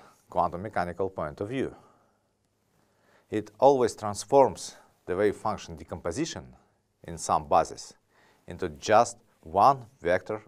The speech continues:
of this basis. And this vector is chosen randomly according to the distribution defined by the initial decomposition. Let's consider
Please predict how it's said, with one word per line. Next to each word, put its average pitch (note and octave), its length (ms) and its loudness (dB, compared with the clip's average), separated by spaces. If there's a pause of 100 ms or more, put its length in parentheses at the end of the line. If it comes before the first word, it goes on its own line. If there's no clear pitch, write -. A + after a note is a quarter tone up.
(100)
of D2 160 -4
this D#2+ 300 -10
basis. - 520 -4 (1400)
And F#2 240 -2
this F2+ 200 -4
vector D3 440 2 (380)
is - 240 -6
chosen A#2 520 -2 (500)
randomly E2+ 600 0 (580)
according F#2+ 460 0
to E2+ 140 -6
the D#2 120 -8
distribution E2 720 -10 (320)
defined F#2 580 -4
by F2+ 240 4
the F#2 280 -4 (100)
initial D2+ 540 -10
decomposition. D#2+ 640 -14 (3000)
Let's D#3 180 2
consider G2+ 540 -4